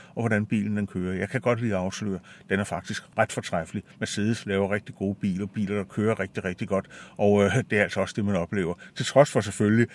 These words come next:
at sådan en elbil, den lige vejer en fire hundrede fem hundrede kilo mere, end, øh, en konventionel bil ville veje.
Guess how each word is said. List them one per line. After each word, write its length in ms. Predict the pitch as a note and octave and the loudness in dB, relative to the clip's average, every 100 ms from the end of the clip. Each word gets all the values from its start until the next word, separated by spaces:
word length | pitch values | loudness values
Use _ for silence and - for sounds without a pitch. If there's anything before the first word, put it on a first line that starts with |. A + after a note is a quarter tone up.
| - - | -6 -4
at 80 | |
sådan 180 | G#2 G#2 | 2 4
en 80 | G2+ | 4
elbil, 380 | F#2+ G2 G#2+ F2+ | 2 2 0 0
den 100 | G2+ | 0
lige 240 | G2 G#2+ | 2 2
vejer 280 | G2 F#2+ G#2 | 2 4 2
en 80 | G2 | 2
fire 140 | G2 | -2
hundrede 60 | F#2 | -2
fem 140 | F2+ | -2
hundrede 220 | G2 G2 | -2 -4
kilo 240 | F2+ G2 G2+ | -2 -2 0
mere, 500 | F#2+ G#2 C#3+ C#3+ A2 | 2 6 6 6 4
end, 180 | G2 G2 | 2 2
øh, 180 | F#2+ F#2+ F2 E2+ | 2 0 -2 -2
en 220 | G#2 F#2 - | -2 -2 -2
konventionel 640 | A2 G2+ F#2+ G2+ G2 F#2 | -2 0 -2 -2 -2 -2
bil 240 | G#2+ G2+ | -4 -2
ville 160 | G2+ G2 | -2 -4
veje. 260 | F#2+ F#2 | -4 -6